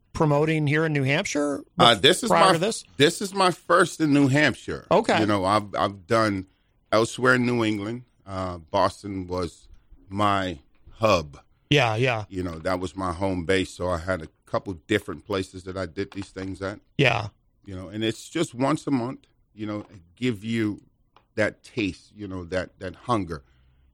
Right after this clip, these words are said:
Speaker 2: you know, you know that you got something to look forward to that one Monday, Tuesday, or Wednesday a month.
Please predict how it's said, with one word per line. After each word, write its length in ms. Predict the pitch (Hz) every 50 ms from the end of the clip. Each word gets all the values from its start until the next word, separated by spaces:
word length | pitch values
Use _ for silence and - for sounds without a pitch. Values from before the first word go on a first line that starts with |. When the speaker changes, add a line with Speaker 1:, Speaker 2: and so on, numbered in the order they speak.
| _ _ _ _ _
Speaker 2:
you 60 | 92
know, 100 | 95 90 90 85
you 200 | 92 107 113 113
know 200 | 104 107 110 110
that 220 | 101 95 92 - -
you 80 | 113
got 280 | 95 87 101 101 92 -
something 520 | - _ _ - 104 101 95 - 98 95 95
to 100 | - 95
look 180 | 92 95 90
forward 380 | _ _ - 104 101 98 92 -
to 340 | - - 98 98 92 90 87 _ _ _ _ _ _ _ _ _
that 260 | - 90 90 - -
one 440 | 98 101 101 104 104 101 98 90 82 _ _ _ 92
Monday, 340 | 92 104 104 101 95 95
Tuesday, 480 | 87 - - - 107 101 90 - 95 92
or 80 | 90 87
Wednesday 540 | 87 92 95 87 78 - - 80 78 76 - - _ _ _ -
a 60 | 82
month. 240 | 82 78 67 64 _